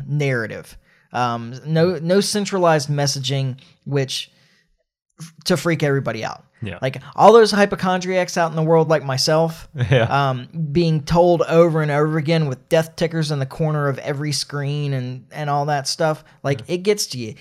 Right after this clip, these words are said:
Speaker 1: even when you know
Speaker 2: Oh, yeah.
Speaker 1: better. I mean, like, a few months into that thing, like,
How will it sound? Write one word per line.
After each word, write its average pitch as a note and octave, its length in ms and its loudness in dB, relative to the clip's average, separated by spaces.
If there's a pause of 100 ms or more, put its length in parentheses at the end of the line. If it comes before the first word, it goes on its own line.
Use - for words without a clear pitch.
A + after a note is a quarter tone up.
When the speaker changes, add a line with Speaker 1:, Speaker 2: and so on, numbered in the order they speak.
(140)
Speaker 1:
even A#3 360 2
when G3+ 160 2
you E3+ 120 0
know D#3+ 380 0 (340)
Speaker 2:
Oh, C#3 160 0
yeah. B2 140 2
Speaker 1:
better. B2 320 0 (180)
I C#3+ 100 0
mean, D#3+ 240 2
like, D3 280 -4 (200)
a D3 120 -4
few G#3+ 220 -2
months G#3+ 280 0
into F#3 220 0
that C3+ 460 -2
thing, B2+ 540 -6
like, B2+ 240 -6